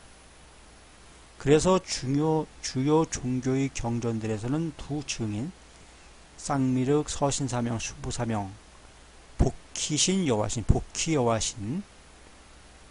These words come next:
이렇게 두 분을 나타냅니다. 이 복희 여호와신의 그,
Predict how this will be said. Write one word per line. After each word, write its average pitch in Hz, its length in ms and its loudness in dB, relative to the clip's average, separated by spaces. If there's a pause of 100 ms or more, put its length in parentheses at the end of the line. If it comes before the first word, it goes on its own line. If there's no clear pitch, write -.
(440)
이렇게 151 320 2
두 - 280 -2
분을 139 260 2
나타냅니다. 120 560 0 (2500)
이 160 140 0
복희 - 460 0
여호와신의 143 720 4
그, 127 680 -2